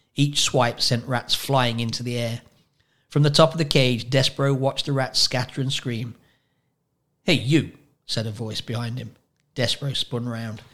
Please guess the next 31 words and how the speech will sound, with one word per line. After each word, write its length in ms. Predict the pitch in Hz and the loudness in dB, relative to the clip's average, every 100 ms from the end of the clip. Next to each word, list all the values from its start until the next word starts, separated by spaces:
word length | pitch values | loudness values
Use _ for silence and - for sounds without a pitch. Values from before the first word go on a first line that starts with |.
| - _ _ | -20 _ _
Towering 380 | - 120 127 135 | 0 2 2 2
over 260 | 120 113 131 | 0 0 -2
him, 140 | 131 | -2
two 220 | - 139 | 4 4
rats 320 | 156 131 107 - | 4 2 -2 -4
held 260 | 117 104 | -4 -4
bones 380 | 107 127 123 113 | -2 0 0 -2
over 180 | 120 120 | -6 -6
their 160 | 135 | -6
heads 260 | 120 113 110 | -6 -8 -8
like 280 | 113 113 - | -8 -10 -10
clubs. 380 | 120 110 - - _ _ _ _ _ | -10 -8 -10 -12 _ _ _ _ _
He 100 | 147 | 2
grabbed 300 | 139 147 147 | 4 4 4
his 120 | 139 | 2
sword 360 | - 123 117 | 4 2 2
just 240 | 110 123 - | 0 0 2
as 60 | |
the 80 | 123 | 0
rats 260 | 120 120 - | -2 -2 0
swung, 400 | - 113 110 101 - - - - | 0 0 -2 -6 -10 -20 -14 -6
and 100 | 123 | 0
Despero 400 | 135 135 143 139 | 2 2 2 2
blocked 320 | 139 143 143 | 4 2 2
them 140 | 147 | 0
both 360 | 143 147 107 - | 4 4 4 0
in 140 | 117 | -2
one 240 | 120 117 117 | 0 0 0
move. 300 | 110 101 - _ _ _ _ _ | -4 -6 -12 _ _ _ _ _
"Get 260 | 190 185 - | 6 6 6
him!" 520 | 165 165 139 98 | 4 4 2 -2